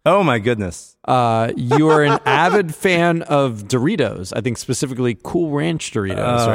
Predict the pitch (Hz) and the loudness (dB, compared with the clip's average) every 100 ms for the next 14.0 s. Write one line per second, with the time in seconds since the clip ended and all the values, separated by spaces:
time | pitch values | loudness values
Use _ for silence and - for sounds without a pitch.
0 | 101 85 92 - - 107 110 107 - - | -2 -4 -12 -12 -2 0 0 0 -4 -4
1 | 101 104 101 101 101 104 101 101 98 95 | -2 -2 -2 -2 0 0 2 2 0 0
2 | 95 90 85 _ _ - - - 101 320 | -2 -4 -8 _ _ -2 -2 -2 -2 0
3 | - 349 117 269 117 170 - - - 135 | 0 2 2 2 2 0 -2 -4 -2 -2
4 | - 113 - - - - - - 120 120 | 0 -2 -2 -10 -20 -20 -20 -10 -2 0
5 | 120 120 117 113 113 110 107 117 107 98 | 2 2 2 2 2 0 -2 -2 -2 0
6 | 123 - 113 - 104 95 98 95 92 87 | 0 0 -2 0 -2 0 -2 0 -2 -6
7 | - - 104 95 90 90 92 92 87 82 | -10 -4 -2 0 -4 -8 -6 -4 -4 -6
8 | - 117 - _ _ - - 110 117 139 | -8 -10 -14 _ _ -8 -2 0 0 -4
9 | - 180 185 175 165 165 170 185 151 131 | -8 -4 -4 -2 -2 0 -2 0 0 0
10 | 139 98 98 - 110 101 104 - 151 131 | -4 -4 -6 -6 -4 -2 -2 -6 -8 -4
11 | 143 139 - 110 101 123 139 160 190 156 | 0 0 0 0 -2 0 2 4 2 0
12 | - - 156 156 131 139 143 147 127 135 | -4 -2 -2 0 0 2 2 0 2 2
13 | 120 113 101 98 98 92 - 101 92 | 2 2 0 0 -4 -6 -4 -2 -2